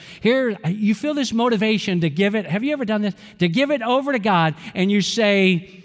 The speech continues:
"Here it is, God." Maybe it happened at, like, the end of a church service. Maybe here around the altar, you say, "All right, God, I'm tired about worrying. I'm tired of worrying about this. So I'm gonna take this and I'm gonna give it over to you."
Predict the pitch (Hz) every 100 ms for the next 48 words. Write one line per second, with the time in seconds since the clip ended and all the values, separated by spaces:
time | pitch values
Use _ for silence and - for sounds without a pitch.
0 | - _ - - 339 330 233 151 165 156
1 | 214 269 294 220 254 262 254 220 233 233
2 | 247 254 233 - 269 247 214 170 160 196
3 | 220 240 220 254 254 247 247 240 208 180
4 | 180 208 185 233 247 208 202 196 - -
5 | 185 185 - 254 277 277 247 247 202 226
6 | 269 302 294 208 - - 190 - 254 285
7 | 254 247 277 240 202 185 185 180 - -
8 | - 214 226 277 262 226 - 285 247 208
9 | 196 214 185 208 220 277 277 233 226 196
10 | 160 247 247 233 214 214 233 277 302 277
11 | 320 311 294 262 226 208